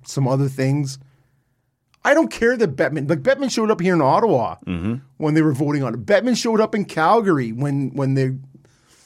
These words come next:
Speaker 1: they were negotiating on a new building. And I'm like, "Get the fuck out of municipal business."
Speaker 2: Well, it
Speaker 1: I,
Speaker 2: was,
Speaker 1: I
Speaker 2: uh,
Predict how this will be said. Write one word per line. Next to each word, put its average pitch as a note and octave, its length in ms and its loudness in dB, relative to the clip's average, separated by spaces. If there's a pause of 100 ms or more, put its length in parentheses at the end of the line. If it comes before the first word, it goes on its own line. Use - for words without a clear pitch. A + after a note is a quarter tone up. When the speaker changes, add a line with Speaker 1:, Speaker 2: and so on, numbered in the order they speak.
(340)
Speaker 1:
they E3+ 100 4
were E3+ 100 2
negotiating D3+ 540 2
on C#3 140 0
a C3 80 2
new C#3 100 2
building. C3+ 420 0
And B2+ 80 -4
I'm D#3+ 120 -2
like, F3 180 -2
"Get B3+ 140 -8
the - 60 -20
fuck - 380 -2
out F#3+ 160 4
of F3+ 80 4
municipal D#3+ 520 2
business." C#3+ 520 -2
Speaker 2:
Well, B2 160 -2
it A#2+ 60 2
Speaker 1:
I, D3 40 0
Speaker 2:
was, C#3+ 320 0
Speaker 1:
I C#3 40 2
Speaker 2:
uh, A2+ 400 2